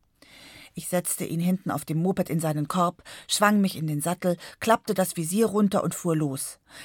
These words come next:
Vor der Wohnung meiner Mutter stoppte ich und pfiff laut durch die Finger.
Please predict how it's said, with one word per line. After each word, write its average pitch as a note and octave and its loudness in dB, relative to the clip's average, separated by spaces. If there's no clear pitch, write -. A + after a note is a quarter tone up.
Vor A#3 2
der A3 4
Wohnung D4 4
meiner G3+ 4
Mutter A3 0
stoppte - -2
ich - -4
und F#3 0
pfiff - -2
laut B3 4
durch A3+ -4
die G#3+ -4
Finger. E3 -2